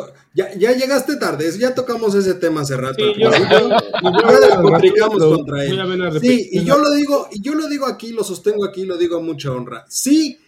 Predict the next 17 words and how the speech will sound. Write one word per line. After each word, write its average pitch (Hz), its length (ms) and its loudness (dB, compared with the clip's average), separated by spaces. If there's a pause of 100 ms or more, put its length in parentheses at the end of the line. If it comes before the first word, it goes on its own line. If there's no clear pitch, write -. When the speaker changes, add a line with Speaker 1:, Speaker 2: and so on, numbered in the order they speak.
(180)
Speaker 1:
yo 180 180 2
soy 214 280 2
aspiracionista, 160 1120 -4 (160)
sí, 277 520 -4 (380)
yo 185 180 2
voy 214 180 6
a 165 80 0
la 143 120 -6
iglesia, 185 680 -4 (160)
sí, 320 600 0 (460)
yo 196 160 4
estudié 196 400 0
una 190 160 -2
licenciatura, 143 960 -6
tengo 240 280 -2
una 185 160 -6
maestría 151 600 -6